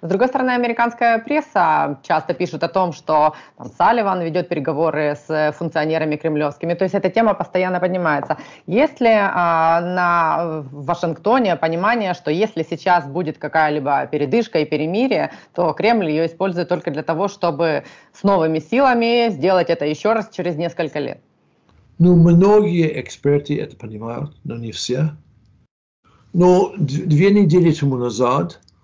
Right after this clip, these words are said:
Speaker 2: после того, как, а, Милли, а, говорил о том, что, может быть, нужны переговоры сейчас,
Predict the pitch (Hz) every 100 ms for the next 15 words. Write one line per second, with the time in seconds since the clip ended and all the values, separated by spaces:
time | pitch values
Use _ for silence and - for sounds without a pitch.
0 | _ _ _ _ - 151 165 151 - 160
1 | 139 131 127 - _ _ _ _ _ -
2 | 131 117 135 131 131 131 123 - _ _
3 | _ - 107 107 110 113 147 131 101 -
4 | _ _ _ _ _ _ _ _ _ _
5 | - 110 - - - 143 113 147 139 147
6 | 139 143 - 127 123 143 139 - 123 135
7 | 147 135 104 127 131 127 - 139 135 107
8 | 113 120 120 98 - _ _ _ - 135
9 | 127 120 107 131 127 - 98 - 123 165
10 | - -